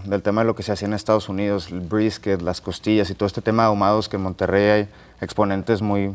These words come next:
muy fuertes como Ladies Barbecue, Old Jimmy's Barbecue, todos esos. Este, entonces un día yo me compré un ahumador,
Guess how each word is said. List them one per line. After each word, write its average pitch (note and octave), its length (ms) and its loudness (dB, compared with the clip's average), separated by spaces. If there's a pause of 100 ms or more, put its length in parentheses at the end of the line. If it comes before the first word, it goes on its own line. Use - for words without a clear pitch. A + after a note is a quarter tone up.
muy F#2+ 180 -4
fuertes G2+ 420 0
como F#2 260 -4
Ladies F#2 320 2
Barbecue, F#2+ 480 0
Old F#2 180 -2
Jimmy's F#2+ 240 -4
Barbecue, F2 400 -2
todos F2 240 0
esos. F#2+ 280 -2 (540)
Este, F#2+ 760 8 (380)
entonces C#3+ 460 4
un D3+ 160 2
día D#3+ 200 8
yo C#3+ 160 6
me C#3 100 2
compré C#3 280 0
un C3+ 100 0
ahumador, C3 440 2